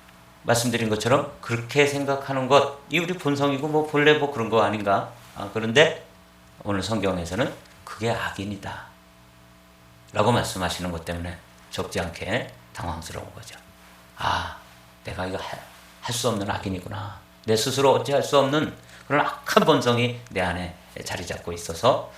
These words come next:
누가 잘 된다는 이야기 들으면 괜히 뭐, '채!' 그렇게 말이 나오고 누가 좀 안 된다는 말이 나오면, 아, 말로는 '아, 안 됐어.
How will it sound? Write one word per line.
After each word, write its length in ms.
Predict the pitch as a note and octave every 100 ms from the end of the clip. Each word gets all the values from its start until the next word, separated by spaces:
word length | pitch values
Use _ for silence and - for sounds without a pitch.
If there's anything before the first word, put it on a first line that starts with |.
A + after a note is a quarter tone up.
| -
누가 160 | G2 G2+
잘 200 | - G#2+
된다는 340 | G#2 G2+ G2+
이야기 280 | G2 F#2+ F#2
들으면 540 | - F#2 F2+ G2 A#2 A#2+ - - -
괜히 340 | G#2+ G#2 G2
뭐, 280 | F#2 F2+ F2 - - -
'채!' 280 | - A#2+ - - -
그렇게 300 | G2+ - A2
말이 320 | F#2+ - G#2
나오고 480 | F#2 F2 E2+ F2 - - -
누가 180 | A2+ A#2
좀 120 | A#2
안 140 | A2 F#2+
된다는 380 | G#2+ G#2 G#2 G2
말이 220 | G2 F#2+
나오면, 420 | F2+ F2+ F#2 F2+ - - -
아, 160 | F2+ F2 - -
말로는 560 | G#2+ G#2+ A2+ A2+ G#2+ - - - - -
'아, 100 | F2+
안 200 | F2+ F2
됐어. 440 | F2+ - F2+ E2